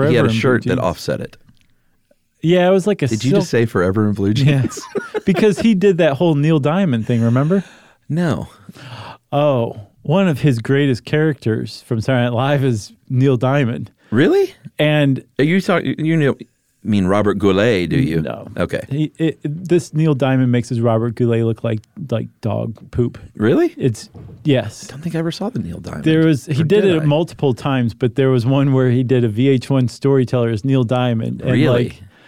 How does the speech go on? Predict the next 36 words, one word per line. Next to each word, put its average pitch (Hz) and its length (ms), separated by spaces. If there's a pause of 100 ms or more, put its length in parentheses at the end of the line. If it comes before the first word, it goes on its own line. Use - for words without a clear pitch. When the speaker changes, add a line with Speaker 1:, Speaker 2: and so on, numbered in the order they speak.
(180)
Speaker 2:
Neil 143 280
Diamond's 131 580
just - 500
off 135 340
the 120 120
rails 120 560
on, 113 240
like, 110 380 (360)
<laughs> - 600
on 123 220
pills, 185 640
and, 123 140
like, 117 220
he's 123 160
got 123 200
stitches - 640
for 160 120
some 165 320
reason, 160 360
and 135 160
they 127 60
come 135 300
loose, 156 420
and 135 100
Speaker 1:
Oh 127 80
my 117 140
Speaker 2:
it's 90 80
Speaker 1:
gosh. 127 180
Speaker 2:
just - 460
beautiful. 131 600
He's 120 140
like 123 160
a, 120 420 (180)
a, 131 80
a 113 40
bigoted 131 600